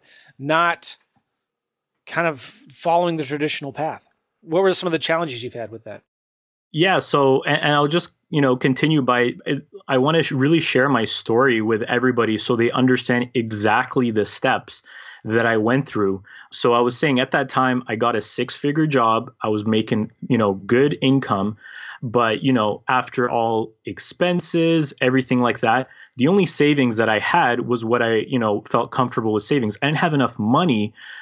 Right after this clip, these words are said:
Speaker 2: at that time, you know, to put even, you know, five percent down payment and still be comfortable on my first property. And so, you know, I was convinced that,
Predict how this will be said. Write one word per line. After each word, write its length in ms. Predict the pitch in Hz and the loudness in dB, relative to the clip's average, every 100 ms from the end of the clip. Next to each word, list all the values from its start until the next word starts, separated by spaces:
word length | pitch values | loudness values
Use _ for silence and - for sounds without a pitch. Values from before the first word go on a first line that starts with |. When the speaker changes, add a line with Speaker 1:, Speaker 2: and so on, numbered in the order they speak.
| - | -4
Speaker 2:
at 180 | 120 120 | -2 0
that 200 | 127 120 | -2 -2
time, 440 | - 107 107 107 - | -2 -2 -2 -6 -4
you 100 | 113 | -2
know, 140 | 107 | -2
to 140 | 104 120 | -2 -4
put 400 | - 123 113 - - - _ | -2 0 0 -4 -18 -20 _
even, 440 | 127 123 117 117 127 | 0 2 2 0 0
you 80 | 120 | 0
know, 160 | 104 | 0
five 400 | - 120 113 - | 0 0 0 -2
percent 540 | - 101 - 190 156 - 113 | -4 -4 0 0 -2 -8 -4
down 300 | 110 107 90 | -2 -2 -2
payment 380 | 120 110 110 - | -2 0 -2 -4
and 120 | 120 117 | -4 -2
still 220 | - 113 | 0 0
be 140 | 110 | 0
comfortable 560 | - 127 - 107 98 - | 0 -2 -2 -2 -2 0
on 200 | 110 107 | 0 0
my 120 | 104 | 0
first 300 | - 101 - | 0 -2 -2
property. 420 | 135 143 107 - | -2 0 -2 -4
And 160 | 120 117 | -4 0
so, 300 | 127 117 110 - - - | 0 0 -2 -12 -10 -2
you 60 | |
know, 80 | 131 | 2
I 80 | 139 | 2
was 160 | 143 | 2
convinced 640 | - 143 113 127 151 127 127 | 0 -2 0 0 0 -2 -2
that, 300 | 117 113 | 0 0